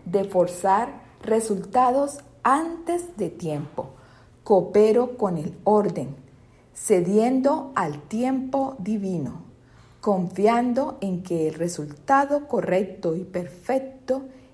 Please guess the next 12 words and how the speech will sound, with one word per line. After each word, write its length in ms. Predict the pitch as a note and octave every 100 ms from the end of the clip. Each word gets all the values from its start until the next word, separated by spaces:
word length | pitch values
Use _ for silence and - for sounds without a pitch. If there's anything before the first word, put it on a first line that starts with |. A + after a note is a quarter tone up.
| _
está 840 | - D3+ C#3+ - - F#3+ A#3 B3+ - - -
en 440 | A#3+ C#4 C4+ B3
camino. 560 | - B3 A3 C#3+ - - - - _ _ _ _ _ _ - - - - -
Y 120 | G#3+
esta 320 | G#3+ G3 -
palabra 680 | A#3 F3+ F#3 G3 A3+ - -
ha 120 | A#3+
sido 520 | B3 - F4 D#4+ F3+ -
inspirada 1000 | G3+ F#3 - E3+ E3 F3 G3 A#3+ C#4 - - - - - -
en 420 | G#3 F3+ E3 G3
Lucas 680 | A#3+ D#4 - C4+ C#4+ - - -
tres. 520 | E3+ C3+ B2 - -